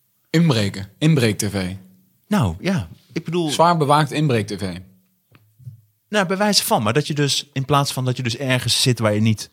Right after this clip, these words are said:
Speaker 2: uit mag, dat het programma is, je wil ergens in waar je niet in mag.
Speaker 1: Ja, dat is vet, ja. Een soort hindernis, eh, ja.
Speaker 2: Ja.
Speaker 1: Oké, moeten we dit
Speaker 2: Je wil
Speaker 1: überhaupt
Speaker 2: ergens
Speaker 1: eruit
Speaker 2: in waar
Speaker 1: knippen?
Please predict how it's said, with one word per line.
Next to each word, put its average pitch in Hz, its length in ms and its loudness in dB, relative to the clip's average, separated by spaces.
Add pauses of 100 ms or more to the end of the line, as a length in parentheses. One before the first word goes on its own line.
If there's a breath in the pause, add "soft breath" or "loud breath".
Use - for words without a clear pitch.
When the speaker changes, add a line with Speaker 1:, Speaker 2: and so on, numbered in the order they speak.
(200)
Speaker 2:
uit 110 260 0
mag, 185 380 0 (480)
dat 127 140 4
het 139 100 0
programma 107 320 0
is, 92 220 0
je 117 120 0
wil 107 200 2
ergens 113 580 0
in 165 240 0
waar 95 160 2
je 107 60 4
niet 120 180 0
in 170 180 2
mag. - 400 -2
Speaker 1:
Ja, 110 180 -6
dat 92 120 -12
is - 80 -10
vet, 117 180 -10
ja. 87 180 -10 (480)
Een 113 140 -6
soort 104 180 -4
hindernis, 107 560 0
eh, 95 320 -4
ja. 127 220 -6
Speaker 2:
Ja. 139 360 4 (2250 soft breath)
Speaker 1:
Oké, 117 220 -8
moeten 135 260 -8
we 120 80 -6
dit 107 140 -6
Speaker 2:
Je 104 60 -2
wil 123 100 6
Speaker 1:
überhaupt 156 240 4
Speaker 2:
ergens 135 180 2
Speaker 1:
eruit 185 120 2
Speaker 2:
in 170 60 -2
waar 139 80 -2
Speaker 1:
knippen? 107 220 -6